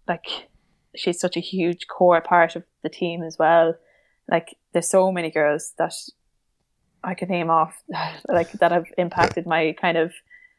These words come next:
my rugby career. But, like, it's just, I think whenever you're at that level, like, you're with the best of the best, kind of, and it's kind of, like, a joy to play with anyone really up there. Um,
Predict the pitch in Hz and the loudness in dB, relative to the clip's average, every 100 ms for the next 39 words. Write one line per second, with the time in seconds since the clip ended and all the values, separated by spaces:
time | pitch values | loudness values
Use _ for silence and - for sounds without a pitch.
0 | _ _ _ _ 175 165 165 165 175 - | _ _ _ _ 0 2 2 0 -2 -4
1 | - 175 175 170 185 175 165 - - _ | 0 2 4 2 -2 0 -2 -4 -20 _
2 | _ _ _ - _ _ - 175 - 175 | _ _ _ -20 _ _ -8 -8 -4 -4
3 | - - - _ _ _ - 180 185 202 | -6 -14 -20 _ _ _ -4 -2 0 -2
4 | - 185 180 175 175 180 196 - 185 185 | 0 2 2 4 4 4 2 0 0 0
5 | 175 170 165 170 _ _ _ _ _ _ | 0 0 -2 -4 _ _ _ _ _ _
6 | _ _ _ _ _ _ 202 185 190 185 | _ _ _ _ _ _ -4 0 -2 -2
7 | 170 175 - - _ - 180 175 160 170 | -2 -2 -2 -20 _ -6 -6 -2 0 2
8 | 180 - - 175 185 175 180 175 175 _ | 0 -4 -4 -2 0 0 -2 -4 -10 _
9 | _ _ _ _ - - - 185 175 170 | _ _ _ _ -8 -6 -2 0 2 0
10 | 175 170 180 170 165 - 180 170 165 - | 0 2 4 4 0 0 0 2 -2 -4
11 | _ _ _ _ _ _ _ 190 190 180 | _ _ _ _ _ _ _ 0 0 0
12 | 160 165 160 160 170 - _ _ 175 - | -2 -2 -2 -2 -4 -8 _ _ -4 0
13 | 160 170 175 _ - 185 170 160 160 | -2 -2 -6 _ -6 -2 0 -2 -6